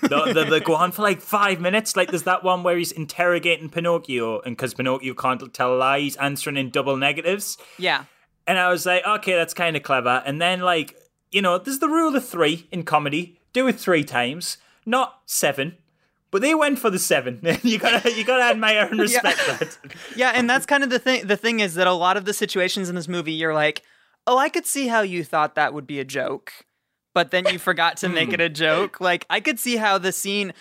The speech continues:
Speaker 1: like, the concept of a scene where somebody interrogates Pinocchio because he literally cannot lie, and then Pinocchio has to be, like,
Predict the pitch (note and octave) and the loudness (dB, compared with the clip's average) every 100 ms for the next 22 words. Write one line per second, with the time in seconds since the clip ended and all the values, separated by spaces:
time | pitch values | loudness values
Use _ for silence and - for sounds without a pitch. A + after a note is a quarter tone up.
0 | - F#3 F#3+ A3 G#3+ - G#3+ A#3 A#3+ A#3+ | -6 -2 0 0 -2 0 2 2 0 0
1 | B3 A3 G#3+ G#3 G3+ F#3 E3+ F3+ F3+ F3 | 2 2 2 0 2 2 0 -2 -2 -4
2 | E3+ - E3+ F3 E3 E3 - E3+ D3+ D3+ | -4 0 4 4 2 -2 -2 -2 0 0
3 | D#3+ D3+ C#3 D#3+ D3 D#3+ D3+ C#3+ E3 E3+ | 0 -2 -2 -12 -10 -10 -10 -4 -2 0
4 | D#3+ D#3 E3 D3+ D3+ C#3+ C#3+ C#3+ C#3+ D3 | -2 -2 -2 0 -2 0 0 2 -2 -6
5 | D#3 D3 C#3+ D#3 C#3+ C3+ C#3+ C#3 - D3 | -6 -4 -4 -4 -6 -2 -4 -4 -12 -10
6 | C#3+ C3+ C3+ - | -4 -2 -4 -10